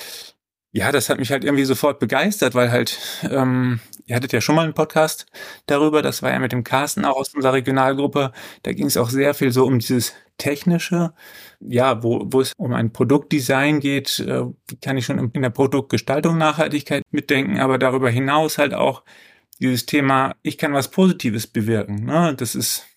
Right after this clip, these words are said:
ganz einfach gesagt angelehnt an Vorbild der Natur. Wie kann ein Baum zum Beispiel,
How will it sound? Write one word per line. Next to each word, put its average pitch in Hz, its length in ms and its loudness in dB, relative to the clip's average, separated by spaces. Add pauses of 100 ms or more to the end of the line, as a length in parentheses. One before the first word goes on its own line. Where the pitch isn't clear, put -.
(340)
ganz 131 420 -4 (520)
einfach 135 360 0
gesagt 131 340 -2
angelehnt 127 460 0
an 127 220 0 (560)
Vorbild 131 420 0
der 127 80 4
Natur. 139 800 2 (100)
Wie 127 160 -8
kann 120 180 -4
ein 110 200 0
Baum 127 340 2
zum 131 220 -2
Beispiel, 127 680 2